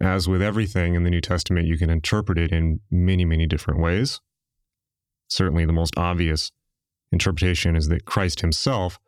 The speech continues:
the Messiah, the Redeemer, is the truth and the way, meaning that the worship of Christ, Christianity,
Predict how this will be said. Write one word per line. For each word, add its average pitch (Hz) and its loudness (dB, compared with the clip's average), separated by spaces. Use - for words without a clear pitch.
the 87 2
Messiah, 92 0
the 87 0
Redeemer, 85 0
is 107 0
the 92 0
truth 95 -2
and 98 2
the 90 2
way, 82 0
meaning 80 2
that 80 0
the 87 0
worship 95 -2
of 76 -2
Christ, 92 -2
Christianity, 85 0